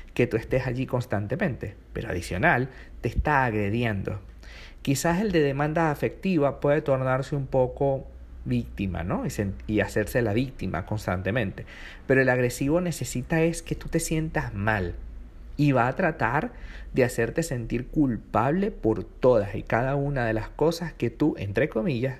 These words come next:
no le estás dando. Y finalmente, existe otro tipo de carencia que se llama indiferencia y falta de interés. En estos casos, se, esta persona se aísla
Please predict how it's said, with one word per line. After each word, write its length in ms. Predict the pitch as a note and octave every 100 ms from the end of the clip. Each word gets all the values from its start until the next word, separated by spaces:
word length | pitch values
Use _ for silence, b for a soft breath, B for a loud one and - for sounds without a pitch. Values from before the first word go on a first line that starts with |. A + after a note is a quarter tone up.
| -
no 180 | A2+
le 80 | F2+
estás 260 | G2 F#2 -
dando. 320 | - - - - - - - - B B B B B
Y 80 | -
finalmente, 760 | E3 G3+ B3+ D#3+ G#2 F#2 E3 - - - - - - - -
existe 540 | - A2+ D3 B2+ C3 -
otro 300 | A2+ A#2 C3
tipo 240 | B2 A#2
de 80 | B2+
carencia 420 | B2 F2 F2+ F#2+
que 100 | -
se 100 | C3
llama 280 | - F2+ G2 -
indiferencia 880 | C#3+ D#3 E3+ B2 G2 F#2+ G2+ G#2+ -
y 80 | B2
falta 480 | - D3 C#3+ - A2
de 100 | -
interés. 600 | F2+ - - - - - - - B B B B B B
En 160 | A#2
estos 300 | G#2+ - A#2
casos, 600 | - E3+ D#3 - A3 - -
se, 440 | - - - C3 A2+
esta 280 | A#2+ - C#3+
persona 460 | C#3+ D3 D3 D3 D#3+
se 260 | - G#2+
aísla 600 | F#2+ B2+ F3+ - G2+ D#3